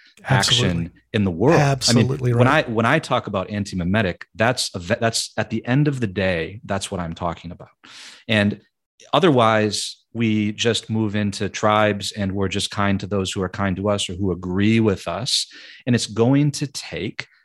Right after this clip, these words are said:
Speaker 2: that anti-mimetic action, which is jarring to people, um, when, when somebody actually practices that. So that's what I'm here trying to do.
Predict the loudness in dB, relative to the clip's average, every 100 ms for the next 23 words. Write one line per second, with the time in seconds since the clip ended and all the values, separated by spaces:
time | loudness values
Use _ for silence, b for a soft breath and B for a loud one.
0 | b -4 0 2 0 -2 0 0 0 0
1 | 2 2 0 -2 -2 0 0 -2 -2 -4
2 | -6 -8 -10 -6 0 0 0 -2 -4 -8
3 | -10 -10 -14 -18 B B B 0 0 0
4 | -2 0 2 2 0 -2 0 0 0 0
5 | 0 -2 -4 -6 -6 -2 -2 -4 -10 -8
6 | -10 -10 -10 -14 B B B -2 -2 -2
7 | 0 0 0 -2 -2 2 2 2 0 -6
8 | -6 -2 -2 -2 -2 0 -4 -4 0 0
9 | 0 -4